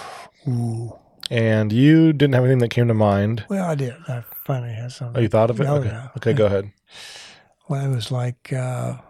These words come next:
Speaker 1: we used to walk home from school, from grade school. And we'd, we'd walk five blocks, uh, from our house to, to the grade school. And in walking those five blocks, we would always pass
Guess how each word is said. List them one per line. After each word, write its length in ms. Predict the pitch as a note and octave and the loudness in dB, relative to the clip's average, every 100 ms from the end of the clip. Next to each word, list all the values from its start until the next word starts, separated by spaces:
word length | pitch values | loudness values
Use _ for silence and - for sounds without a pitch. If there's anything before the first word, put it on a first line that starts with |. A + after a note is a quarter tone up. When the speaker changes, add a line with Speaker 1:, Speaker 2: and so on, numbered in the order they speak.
| _ _ _ _ _ _ _ | _ _ _ _ _ _ _
Speaker 1:
we 80 | F#3 | 0
used 100 | G3 | 0
to 60 | - | 2
walk 220 | C3 B2+ | 0 0
home 160 | C3 C3 | 0 -2
from 200 | - A2+ | -2 -10
school, 380 | - - A#2+ G#2+ | -6 -4 -4 -6
from 200 | - A#2+ | -6 -4
grade 240 | B2 B2+ | -2 -4
school. 340 | - A#2+ A#2 - _ _ _ _ _ _ _ - _ _ _ - | -4 -10 -12 -18 _ _ _ _ _ _ _ -20 _ _ _ -4
And 200 | C3+ B2+ | -2 0
we'd, 200 | C3 B2+ - | 0 -2 0
we'd 160 | C#3 B2+ | -2 0
walk 260 | B2 A2+ | -4 -4
five 420 | - C3+ B2 A#2+ | -2 0 2 0
blocks, 600 | B2 A#2+ A2+ A2 - - _ _ _ _ _ _ - | -4 -4 -6 -10 -12 -14 _ _ _ _ _ _ -6
uh, 360 | C3 A#2 A#2 A#2 | -4 -4 -6 -8
from 220 | - B2+ | -6 -4
our 160 | A#2+ A#2 | -2 -2
house 340 | A#2+ A#2 - | -2 -4 -6
to, 340 | - A#2+ A#2+ A#2+ | -4 -4 -4 -6
to 200 | - A#2+ | -6 -6
the 100 | B2 | -4
grade 280 | B2+ B2 | -4 -4
school. 340 | B2 - C3 C#3 _ _ _ _ _ _ _ | -6 -10 -10 -12 _ _ _ _ _ _ _
And 380 | D#3 C#3 C#3 C#3+ - _ _ _ _ _ - _ _ - D#3 | 2 4 2 0 -6 _ _ _ _ _ -20 _ _ -4 2
in 220 | D3 D#3+ | 2 6
walking 340 | G3+ G#3 E3+ | 6 8 6
those 160 | C#3 A#2+ | 6 4
five 320 | - C3 A#2 | 2 2 2
blocks, 340 | A#2+ A#2+ A2+ | -2 -4 -2
we 120 | - C3 | 0 2
would 180 | A#2+ - | 0 0
always 300 | - D3+ D3+ | 4 4 4
pass 580 | - B2+ A#2 A2+ - - | 0 -4 -2 -4 -8 -14